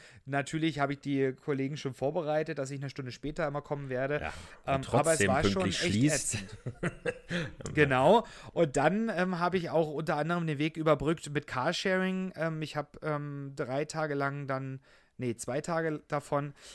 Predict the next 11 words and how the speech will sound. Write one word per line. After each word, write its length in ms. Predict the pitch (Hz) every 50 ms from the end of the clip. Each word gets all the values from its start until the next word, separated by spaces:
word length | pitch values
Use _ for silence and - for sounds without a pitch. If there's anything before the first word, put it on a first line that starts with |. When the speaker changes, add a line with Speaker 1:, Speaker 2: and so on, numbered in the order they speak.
| - _
Speaker 1:
habe 260 | - - 135 131 - -
ich 360 | - 143 143 139 - - - -
ein 280 | 120 123 123 127 123
Carsharing-Auto 840 | - - 127 123 156 - - 165 156 151 143 - - 127 139 151 143
genommen, 340 | 131 135 131 131 131 135 -
um 200 | - 131 139 135
die 100 | - 127
Fahrt 280 | - - 120 117 139
zu 100 | - -
überbrücken, 540 | 151 147 139 135 139 143 139 151 151 151 151 - - - - - - _ _ _ _ _ _ _
bis, 560 | - 147 139 131 139 147 147 - - - -